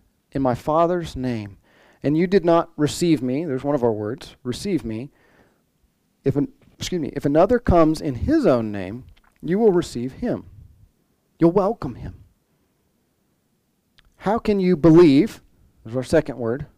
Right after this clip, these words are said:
You see, receive and believe, parallel there. "When you receive glory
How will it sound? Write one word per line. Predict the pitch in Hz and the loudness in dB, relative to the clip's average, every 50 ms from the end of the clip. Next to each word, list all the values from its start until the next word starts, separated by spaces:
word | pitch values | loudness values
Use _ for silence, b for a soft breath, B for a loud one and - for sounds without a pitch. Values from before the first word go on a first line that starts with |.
| _ _ | _ _
You | 120 117 | -12 -10
see, | - 143 | -8 -6
receive | 131 139 - - - 165 170 190 185 | -6 -6 -4 -2 0 0 2 2 2
and | 208 196 | 2 2
believe, | 185 202 196 165 147 143 165 165 - - _ _ - | 4 4 4 4 4 2 2 0 -4 -12 _ _ -6
parallel | - 147 156 165 160 139 127 120 | -2 0 2 4 4 4 4 4
there. | 120 120 143 175 - b b b b b b b b b b b b - | 2 0 -2 -2 -6 b b b b b b b b b b b b 0
"When | 151 165 175 | 0 2 2
you | 175 180 160 | 2 2 2
receive | 156 160 147 - - 208 214 214 160 160 | 2 0 0 -2 -6 -6 -6 -6 -4 -4
glory | 175 208 240 254 254 208 156 131 117 120 139 180 - - | -2 2 4 4 6 6 6 6 4 2 0 -2 -4 -8